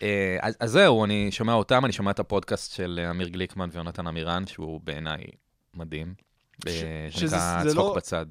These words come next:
Speaker 2: זה לא פרודיה על פודקאסטים?
Speaker 1: אה, זה גם, גם פרודיה על פודקאסטים, וגם פתאום לפעמים, זה תלוי כזה באורח. יש
Speaker 2: אוקיי.
Speaker 1: אורחים שהם כזה אצלהם מאוד, אה,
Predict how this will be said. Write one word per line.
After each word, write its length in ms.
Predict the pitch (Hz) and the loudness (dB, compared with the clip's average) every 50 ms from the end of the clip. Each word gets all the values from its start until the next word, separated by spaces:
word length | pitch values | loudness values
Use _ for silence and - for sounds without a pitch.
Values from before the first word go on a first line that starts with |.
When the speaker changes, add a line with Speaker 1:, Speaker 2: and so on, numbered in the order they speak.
| - - _ _ | -10 -20 _ _
Speaker 2:
זה 240 | - 147 139 147 156 | -12 -4 0 2 4
לא 200 | 156 170 180 175 - | 6 6 4 4 2
פרודיה 500 | - 151 139 143 151 156 151 160 151 139 | -2 0 2 4 4 4 4 4 2 2
על 60 | 131 | 0
פודקאסטים? 680 | 127 - 151 160 156 - 233 - - - 277 285 277 - _ _ _ _ _ _ _ _ _ _ _ - | 0 -2 -2 -2 -4 -6 -12 -12 -10 -10 -10 -10 -10 -14 _ _ _ _ _ _ _ _ _ _ _ 4
Speaker 1:
אה, 240 | 143 143 143 147 147 | 6 6 8 8 6
זה 300 | 135 117 120 147 147 147 147 131 123 113 117 123 120 113 | 6 6 6 6 8 6 6 4 0 -8 -12 -12 0 4
גם, 480 | 123 143 147 147 160 160 156 151 151 135 - _ _ - 127 | 8 8 10 10 10 8 6 2 0 -2 -6 _ _ -8 -2
גם 200 | 120 131 135 131 | 0 0 2 4
פרודיה 340 | 139 120 113 123 120 123 113 | 4 6 6 6 6 6 4
על 80 | 104 | 4
פודקאסטים, 680 | - 139 131 123 - 135 - - - 147 143 143 139 135 104 | 4 2 2 2 0 -2 -4 -2 -2 0 0 2 0 0 0
וגם 280 | 104 95 104 104 104 101 | 0 2 2 2 2 0
פתאום 340 | - 107 - 110 101 101 | -2 -4 -2 -2 -2 -2
לפעמים, 480 | 98 - - 101 95 95 95 92 92 95 - - - | -2 -4 -4 -4 -2 -2 -4 -6 -6 -10 -12 -14 -14
זה 80 | - | -6
תלוי 180 | 110 - 123 139 131 | -2 -2 0 0 2
כזה 200 | - 151 113 98 | 2 2 2 2
באורח. 640 | 92 92 90 90 101 110 101 80 - - - - - _ _ _ _ _ - | 4 2 2 4 4 2 2 0 -4 -10 -18 -20 -20 _ _ _ _ _ -8
יש 40 | 139 | -4
Speaker 2:
אוקיי. 280 | - - - 123 104 | -2 0 0 0 0
Speaker 1:
אורחים 300 | 98 95 - - 107 98 | 0 0 -2 -4 -4 -4
שהם 180 | 95 - 104 98 | -4 -4 -4 -4
כזה 220 | - 101 87 92 | -4 -4 -6 -6
אצלהם 340 | 90 - - 98 90 87 87 | -6 -8 -8 -8 -8 -6 -6
מאוד, 260 | 87 87 90 87 87 | -6 -6 -6 -6 -6
אה, 280 | 90 87 85 85 85 85 | -6 -4 -4 -6 -6 -8